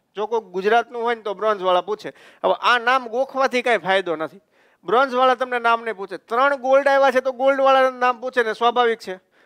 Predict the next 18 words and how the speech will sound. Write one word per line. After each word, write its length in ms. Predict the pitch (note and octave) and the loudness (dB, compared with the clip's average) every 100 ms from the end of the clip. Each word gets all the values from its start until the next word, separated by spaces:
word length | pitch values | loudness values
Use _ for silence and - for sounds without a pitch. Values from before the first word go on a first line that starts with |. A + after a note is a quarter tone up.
| _ | _
તમે 160 | B3+ B3+ | -4 -2
પોતે 300 | A#3 C4 C4+ | 0 0 0
પેપર 320 | B3 A#3+ B3+ | -2 -2 0
કાઢવા 280 | B3 A#3+ B3 | 0 0 0
બેઠા 160 | B3+ A#3+ | 0 0
હોય 120 | G3+ | -2
તો 40 | G3 | 0
બ્રોન્ઝવાળાના 520 | A#3 A#3 A#3+ A#3+ A#3 | 0 2 2 2 0
નામ 140 | A3 G#3+ | -2 -2
પૂછો, 220 | A3 A#3+ | -8 -6
ગોલ્ડવાળાના 680 | B3+ D#4 C#4+ A#3+ G3+ E3 D3 | 0 2 2 2 2 0 -8
પૂછો 240 | D3 A3+ | -12 -14
ને. 120 | A#3 D3 _ _ _ _ _ _ | -14 -16 _ _ _ _ _ _
પાંચ 220 | B3+ C4+ B3 A3 _ - | 0 0 -2 -16 _ -4
બ્રોન્ઝ 300 | A3+ A#3 F#3+ | 0 0 0
મળ્યા 260 | F#3+ F3 | 0 2
છે 80 | D3+ | 0
આપણને. 380 | C#3 - C#3 | -6 -8 -20